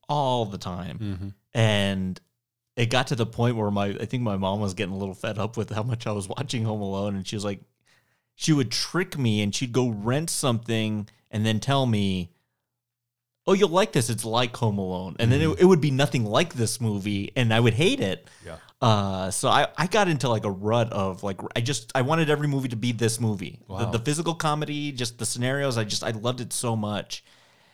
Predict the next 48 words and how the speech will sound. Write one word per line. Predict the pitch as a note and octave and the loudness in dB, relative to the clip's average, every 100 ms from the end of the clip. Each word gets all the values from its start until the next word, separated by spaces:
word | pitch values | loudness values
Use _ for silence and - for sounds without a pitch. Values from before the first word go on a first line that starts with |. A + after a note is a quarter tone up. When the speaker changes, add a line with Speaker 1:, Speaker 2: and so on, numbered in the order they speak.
| - _ | -20 _
Speaker 1:
And | B2 A2 G2 F#2+ F#2+ F#2 F2 - _ _ _ | 4 6 4 0 -2 -2 -6 -12 _ _ _
this | A#2+ C#3+ C#3+ | 0 2 2
scene | - G3 G3+ | 0 2 4
that | A#2 | 4
we're, | A#2 A2 G#2+ | 4 4 0
we're | - G#2+ | -4 -2
getting | G#2+ C#3 E3+ A#2 | 0 2 2 0
to | A#2 G2 F#2 F#2 F2+ - _ | 0 0 0 -4 -6 -12 _
in | B2+ | 0
the | A2+ | 0
church | - G3 B2+ G2 - - - | 2 2 2 0 -8 -12 0
was | C3 | 2
my | B2+ | 4
least | A2+ A#2+ G3+ - | 2 2 0 4
favorite | D3+ A#2 G#2 | 4 4 0
scene | - A2 | -2 -2
of | G2+ | -2
the | F#2+ | -2
whole | G#2+ F#2+ | -2 -2
movie. | G2 F#2 E2+ - | -2 -4 -6 0
I | B2+ | 4
would | C#3 A#2 | 4 2
fast | B2+ A#2 - | 2 0 -2
forward | C3 B2+ D3 C3+ | -2 0 -2 -2
this | D3 | -4
scene. | - C#3 C3 | -2 -2 0
Speaker 2:
Really? | B2+ G2+ - - _ _ _ | 0 0 -6 -20 _ _ _
Speaker 1:
'Cause, | A3+ | 0
you | A#3+ | 2
know, | |
I | F3 | 4
wanted | F3+ | 4
to | E3 | 4
get | E3+ E3+ | -2 -2
to | E3 | -2
the, | C3+ C3+ B2+ | 0 0 0
the | A#2+ | -2
traps. | A#2 A#3+ D3 - - - | -2 0 0 -2 -6 -6
<laughs> | G#3 - - | -12 -12 -4
Speaker 2:
Yeah. | A2 D3 C3+ | 0 0 2
Speaker 1:
I | |
wanted | D#3 | 2
to | F#3+ | 2
get | F#3 | 0
to | F#3+ | -2
the | E3 | -4
traps, | - A3 G#3+ - - | -2 2 2 0 -4
but, | A#2 C3 A#2+ A#2 | 2 4 4 -2